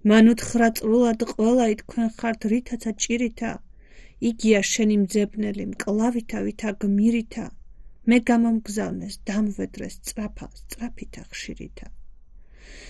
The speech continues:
ქალმა ნუთხრა, "მემართლების ყმაო შენი ნაუბარი.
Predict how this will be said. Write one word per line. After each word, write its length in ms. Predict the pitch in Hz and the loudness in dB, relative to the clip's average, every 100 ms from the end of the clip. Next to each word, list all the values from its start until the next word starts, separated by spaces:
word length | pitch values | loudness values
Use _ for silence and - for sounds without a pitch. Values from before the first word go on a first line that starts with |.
| - - | -20 -16
ქალმა 420 | - 208 262 254 254 | -4 4 8 8 10
ნუთხრა, 600 | 247 254 - - 202 196 - - - - - - | 8 6 2 -4 -4 -4 -8 -16 -18 -20 -20 4
"მემართლების 880 | 220 269 285 277 - 214 190 185 - | 8 8 6 2 -4 -2 -2 -4 -10
ყმაო 360 | - 214 220 208 | -2 0 0 0
შენი 360 | - 214 196 196 | -6 -6 -4 -4
ნაუბარი. 680 | 208 202 226 - 226 226 | -2 -2 -4 -8 -14 -16